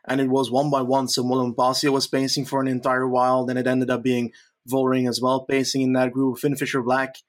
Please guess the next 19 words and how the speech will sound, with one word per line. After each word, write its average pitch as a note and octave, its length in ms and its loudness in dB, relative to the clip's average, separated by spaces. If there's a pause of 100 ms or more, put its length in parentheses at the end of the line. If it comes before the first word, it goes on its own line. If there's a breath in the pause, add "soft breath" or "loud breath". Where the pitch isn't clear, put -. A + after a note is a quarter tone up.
(220)
no, A#2+ 300 -4
that's A#2+ 220 -6
not, A#2+ 120 2
that's A#2 200 0
the A#2 100 -6
wrong A#2+ 220 -2
Fisher A#2+ 240 -8
Black. A#2 260 -4 (140 soft breath)
<laughs> - 120 -20
Niamh D3+ 200 2
Fisher D3 240 0
Black D3+ 360 0
<laughs> - 40 -20 (180)
is C#3+ 140 -2
the D3+ 80 2
other C#3+ 100 0
way C#3 80 2
around. C#3 420 0
<laughs> - 40 -18